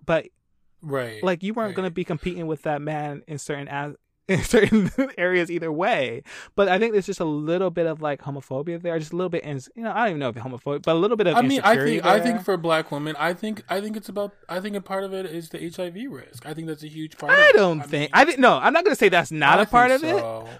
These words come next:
Speaker 1: but
Speaker 2: I
Speaker 1: I
Speaker 2: think so. The
Speaker 1: think
Speaker 2: du-,
Speaker 1: you
Speaker 2: the
Speaker 1: thi-,
Speaker 2: On the D L
Speaker 1: I,
Speaker 2: from
Speaker 1: yeah,
Speaker 2: the mid
Speaker 1: okay, I'll give you
Speaker 2: two thousands and
Speaker 1: that.
Speaker 2: all
Speaker 1: I give
Speaker 2: that.
Speaker 1: you D L. I don't know about the H I V part.
Speaker 2: Right.
Speaker 1: Like, I think, I think H I V is maybe a thought, but I don't think that's that first thought. I think it's more about, "Oh, no, I can't be with no D L man."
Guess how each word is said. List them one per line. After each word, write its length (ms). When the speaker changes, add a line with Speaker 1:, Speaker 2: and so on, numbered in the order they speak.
Speaker 1:
but 180
Speaker 2:
I 200
Speaker 1:
I 40
Speaker 2:
think 40
so. 80
The 340
Speaker 1:
think 100
Speaker 2:
du-, 220
Speaker 1:
you 160
Speaker 2:
the 180
Speaker 1:
thi-, 100
Speaker 2:
On 200
the 100
D 280
L 480
Speaker 1:
I, 160
Speaker 2:
from 180
Speaker 1:
yeah, 120
Speaker 2:
the 60
mid 140
Speaker 1:
okay, 200
I'll 220
give 140
you 120
Speaker 2:
two 20
thousands 40
and 100
Speaker 1:
that. 60
Speaker 2:
all 120
Speaker 1:
I 160
give 120
Speaker 2:
that. 60
Speaker 1:
you 80
D 300
L. 520
I 100
don't 120
know 100
about 140
the 120
H 120
I 100
V 120
part. 180
Speaker 2:
Right. 200
Speaker 1:
Like, 80
I 100
think, 280
I 80
think 200
H 180
I 100
V 180
is 120
maybe 300
a 120
thought, 640
but 100
I 80
don't 120
think 120
that's 160
that 180
first 400
thought. 180
I 60
think 140
it's 140
more 120
about, 440
"Oh, 220
no, 180
I 120
can't 200
be 60
with 100
no 80
D 200
L 140
man." 500